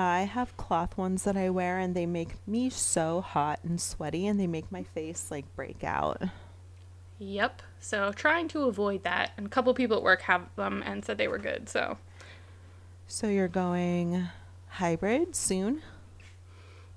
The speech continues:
Speaker 2: In a week.
Speaker 1: Wow, that soon. Okay.
Speaker 2: Yeah, I'm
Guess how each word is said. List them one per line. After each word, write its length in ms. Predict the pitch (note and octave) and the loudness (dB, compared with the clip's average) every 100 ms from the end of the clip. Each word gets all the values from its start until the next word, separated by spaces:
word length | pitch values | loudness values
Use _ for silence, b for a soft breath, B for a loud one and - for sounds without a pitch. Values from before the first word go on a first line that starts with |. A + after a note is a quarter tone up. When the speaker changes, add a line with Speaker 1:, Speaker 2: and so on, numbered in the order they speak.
| - - | -14 -2
Speaker 2:
In 140 | A#3 | 2
a 120 | B3+ C4 | 6 6
week. 640 | B3+ C#4+ C#4 - - - B B - | 6 4 2 -2 -12 -16 B B -8
Speaker 1:
Wow, 440 | D3 D#3 F3 F3+ D#3 | -2 2 4 4 4
that 300 | C#3 G#3 - | 2 2 0
soon. 460 | - A2+ D#2 F3 - | -4 -4 -4 -6 -4
Okay. 440 | F#3 G3 F#3+ G3+ A#3 - - | -4 -2 -2 -2 -6 -14 -8
Speaker 2:
Yeah, 640 | A3 A3 A3+ C4+ B3 A#3 - | -4 -2 0 2 2 2 0
I'm 640 | G3 A3 A#3 A#3 A3+ G#3 | -2 -2 -2 -2 -4 -6